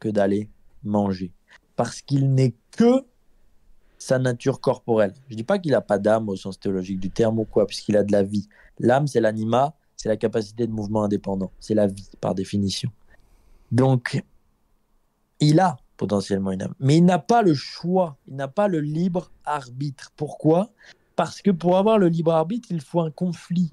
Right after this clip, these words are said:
entre deux entités. Et c'est là que je pose le dualisme. C'est là que je suis Descartes. C'est là que je coupe avec Spinoza, dont le maître était Descartes. C'est que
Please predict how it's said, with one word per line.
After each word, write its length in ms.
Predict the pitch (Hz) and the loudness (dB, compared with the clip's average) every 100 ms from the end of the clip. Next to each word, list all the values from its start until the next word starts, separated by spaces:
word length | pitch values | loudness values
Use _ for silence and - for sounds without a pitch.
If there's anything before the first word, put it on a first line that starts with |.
| - - | -8 -6
entre 360 | 123 120 131 | -6 -2 -2
deux 500 | 123 117 175 240 208 | -2 2 4 4 4
entités. 520 | 160 135 120 - 110 - _ _ _ _ _ _ _ _ - - _ _ _ - | 0 -4 -12 -10 -10 -10 _ _ _ _ _ _ _ _ -20 -20 _ _ _ -10
Et 40 | |
c'est 140 | 110 170 | 0 2
là 100 | 240 | 4
que 60 | |
je 80 | 175 | 2
pose 380 | 160 - 190 160 | 2 2 2 4
le 80 | 135 | 2
dualisme. 640 | 123 123 113 104 110 107 - - _ _ - | 4 2 2 -4 -12 -16 -20 -20 _ _ -4
C'est 180 | - | 2
là 120 | 202 247 | 2 2
que 60 | |
je 80 | 196 | -2
suis 240 | 175 - | -6 -10
Descartes. 760 | 139 135 127 143 120 _ _ _ _ _ _ _ - | -8 -8 -6 -8 -8 _ _ _ _ _ _ _ -18
C'est 160 | - 185 | -6 -2
là 100 | 240 | -2
que 80 | 180 | -2
je 80 | |
coupe 320 | 180 - 185 165 | -8 -6 -4 -4
avec 180 | 143 | -6
Spinoza, 520 | - 147 139 135 131 - _ _ _ _ _ _ _ - - | -10 -12 -8 -4 -4 -6 _ _ _ _ _ _ _ -12 -2
dont 140 | 147 | 0
le 120 | 156 | 2
maître 280 | 160 190 - | 0 -2 -4
était 220 | 139 139 | -8 -6
Descartes. 580 | 131 127 135 - _ _ _ _ _ _ - - - _ _ _ | -8 -4 -4 -6 _ _ _ _ _ _ -20 -20 -20 _ _ _
C'est 220 | - 185 | 0 0
que 360 | 156 196 180 | 2 4 4